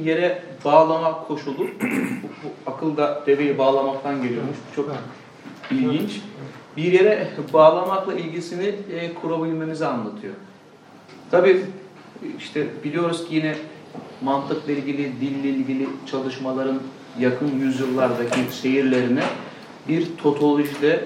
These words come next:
birbiriyle ilişkilendirilen, her koşulda doğru olduğu ortaya koyulanların doğru olma koşulları nasıl gerçekleşiyor? Bunları araştırmaya başlıyoruz ve bu, bu araştırmalar bize,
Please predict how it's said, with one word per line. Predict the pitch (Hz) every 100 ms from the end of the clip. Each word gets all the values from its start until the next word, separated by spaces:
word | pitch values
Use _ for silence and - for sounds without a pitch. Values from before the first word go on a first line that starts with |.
| - - - - - - - 127
birbiriyle | 139 139 139 156 165 151 143 147
ilişkilendirilen, | 127 147 - 131 131 139 131 135 131 135 139 - -
her | 151 151 143
koşulda | 135 139 131 143 143 - 123 131
doğru | 139 151 156 - -
olduğu | 131 131 139 139 -
ortaya | 139 135 135 139 143 - - -
koyulanların | 143 147 143 139 135 151 160 - - - 123
doğru | 139 156 170
olma | 147 143 147 -
koşulları | 147 143 143 143 147
nasıl | 151 156 165 131
gerçekleşiyor? | 131 135 139 123 127 123 156 180 - - - - - - 139
Bunları | 151 170
araştırmaya | 139 131 127 127 123 123 117
başlıyoruz | 117 - 214
ve | 185 -
bu, | 175 185
bu | 180
araştırmalar | 175 175 - 185 185 147 -
bize, | 214 139 -